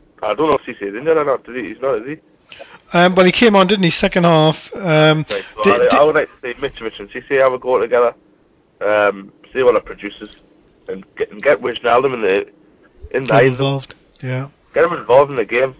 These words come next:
Speaker 1: Make sure he's involved. Tell him to get involved. Get him in that number ten role.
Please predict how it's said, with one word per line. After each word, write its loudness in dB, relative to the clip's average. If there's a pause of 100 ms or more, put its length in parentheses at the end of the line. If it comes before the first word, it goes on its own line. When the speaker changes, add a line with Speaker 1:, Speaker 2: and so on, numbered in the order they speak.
(120)
Speaker 1:
Make -2
sure 4
he's 0
involved. 2 (100)
Tell 2
him -2
to -4
get -2
involved. 0
Get 2
him -2
in -4
that 2
number -2
ten -6
role. -2